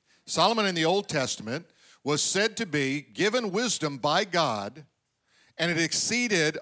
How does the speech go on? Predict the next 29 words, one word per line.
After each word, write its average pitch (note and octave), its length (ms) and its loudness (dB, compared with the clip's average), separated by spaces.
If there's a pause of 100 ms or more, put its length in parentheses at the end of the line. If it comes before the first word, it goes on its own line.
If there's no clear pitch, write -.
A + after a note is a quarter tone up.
(160)
all F#3+ 260 4
the B3 120 2
wisdom D#3 640 -2 (560)
of B2+ 120 -2
all F3+ 260 6
the G#3 100 0
kings F3 420 -2
and C3+ 80 -2
all C#3 160 -2
the C#3+ 80 -2
people C#3+ 320 -6
on C3+ 160 -4
earth. C3+ 300 -8 (960)
And C3+ 100 -10
because E3+ 380 2
he G#3 240 0
asked F#3 540 2
for C3+ 260 -2
wisdom, C#3 800 -4 (1000)
and C3+ 160 -4
not E3+ 240 2
for G3 160 0
himself D3+ 720 -2 (320)
or C3+ 140 -4
for C3+ 160 -4
riches, B2+ 580 -6 (460)
God E3 280 4
made G3 300 0
him C#3 480 -6